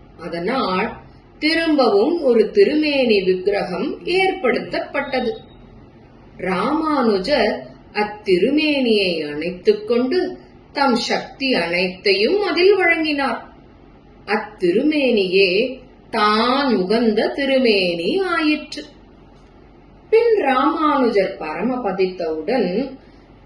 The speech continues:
திருவரங்கநாதன் ராமானுஜரின் உடலை பிரிய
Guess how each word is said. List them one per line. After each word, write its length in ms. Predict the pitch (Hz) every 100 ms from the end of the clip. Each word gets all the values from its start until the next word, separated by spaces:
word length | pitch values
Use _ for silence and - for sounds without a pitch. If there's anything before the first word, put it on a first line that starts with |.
| -
திருவரங்கநாதன் 1600 | 415 403 381 349 311 277 240 220 190 180 175 277 202 233 - - - 147
ராமானுஜரின் 1200 | 175 175 247 330 320 302 247 202 196 185 180 160
உடலை 500 | 160 208 208 180 -
பிரிய 580 | 185 185 226 214 196